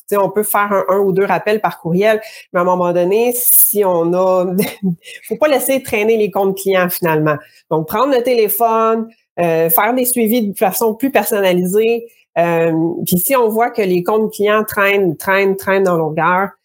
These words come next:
il faut être poli, il faut être professionnel, mais il faut être ferme aussi parce qu'on a rendu un service, on a envoyé une facture, euh, on, on, on tient à être payé. Donc, euh, je vois souvent des, <laughs> malheureusement,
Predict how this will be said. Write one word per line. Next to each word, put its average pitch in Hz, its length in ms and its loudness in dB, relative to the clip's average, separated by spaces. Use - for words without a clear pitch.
il 175 140 0
faut 214 240 2
être 196 220 -2
poli, 208 360 0
il 240 60 0
faut 190 160 0
être 175 140 -2
professionnel, 185 720 0
mais 165 80 2
il 170 60 -2
faut 180 140 -2
être 165 120 0
ferme 196 360 2
aussi 170 360 2
parce 147 200 -2
qu'on 151 220 0
a 147 60 0
rendu 190 240 0
un 247 100 2
service, 240 520 0
on 151 140 -4
a 151 60 -2
envoyé 185 260 2
une 214 80 0
facture, 208 520 -2
euh, 147 360 2
on, 151 300 0
on, 147 400 0
on 160 60 0
tient 226 300 0
à 185 120 4
être 202 180 -2
payé. 165 420 0
Donc, 156 380 -2
euh, 160 200 2
je 185 100 0
vois 202 160 2
souvent 226 520 2
des, 220 200 0
<laughs> - 520 -14
malheureusement, 180 680 2